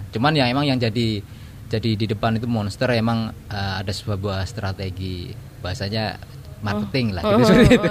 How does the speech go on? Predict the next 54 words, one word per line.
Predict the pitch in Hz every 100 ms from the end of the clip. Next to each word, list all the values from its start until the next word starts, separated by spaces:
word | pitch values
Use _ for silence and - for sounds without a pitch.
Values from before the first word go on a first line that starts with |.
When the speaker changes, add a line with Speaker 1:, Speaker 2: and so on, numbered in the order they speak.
| 214
Speaker 2:
oh, | 226
oke. | 269 226 214 214
Speaker 1:
<laughs> | 208
Ciptakan | 151 143 139 139
misteri | 139 - 151
Speaker 2:
Yang |
Speaker 1:
yang | 190 269
mungkin | 285
Speaker 2:
harus | 262
menjual | 262 233 269 302 294 269 240
Speaker 1:
Ya, |
Speaker 2:
gitu | 156 160 151 139
ya. | 127 113 113 117
Speaker 1:
seperti | 113 120 110
itu. | 110
Meskipun | 135 151
kita | 160 160
ini | 160 165
juga | 123 113
memikirkan | 113 117 104 123 120 113 107 - -
gimana | - 120 113
sih | 117
caranya | 117 113 113 110
jualan | 104 90 90 90 87 - -
sambil | - 95 92 85
jalan | 90 92 90 92 95
gitu, | 92 - 92
meskipun | - - 101 95 - - - -
Speaker 2:
Iya, | 202 196
iya, | 196 196
iya. | 185 180
Speaker 1:
ya | 156 151 139
skala | 123 - 127 110
indie | 113 117
lah, | 104
tapi | 107 120
kita | 131
juga | 113 98 90
akan | 101
memikirkan | 101 95 98 95 101 113 107 98
gimana | 95 101
cara | 98 95
kita | 95 98
bisa | 85 92 - 92 82
berjualan, | 92 85 87 110 120 123
gimana | 104 98
caranya | 92 92 95 95
bisa | 90 90
ini, | 90 95
buku | 90 95 95
ini | 95
bisa | 92 95
laku | 92 135 127
selain | 113 107 98 98 92